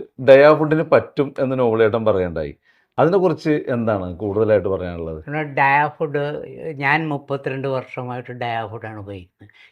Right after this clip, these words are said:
Speaker 2: ഞാൻ എൻ്റെ ജീവിതത്തിൽ, ഏഹ്, ഫുഡ്, വേറെ ഫുഡ് കഴിച്ചാൽ എനിക്ക് കണ്ണ് കാണാത്ത വിധത്തിലായി പോകും. അത്ര ഷുഗർ ഉണ്ടാക്കുന്നു.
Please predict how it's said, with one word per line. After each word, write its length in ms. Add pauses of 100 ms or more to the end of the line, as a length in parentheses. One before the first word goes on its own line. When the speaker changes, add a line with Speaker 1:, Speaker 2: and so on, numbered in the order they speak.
(120)
Speaker 2:
ഞാൻ 220 (320)
എൻ്റെ 260
ജീവിതത്തിൽ, 380 (560)
ഏഹ്, 260 (100)
ഫുഡ്, 340
വേറെ 240
ഫുഡ് 280
കഴിച്ചാൽ 360
എനിക്ക് 280 (380)
കണ്ണ് 300
കാണാത്ത 340
വിധത്തിലായി 400
പോകും. 160 (300)
അത്ര 160 (120)
ഷുഗർ 300
ഉണ്ടാക്കുന്നു. 400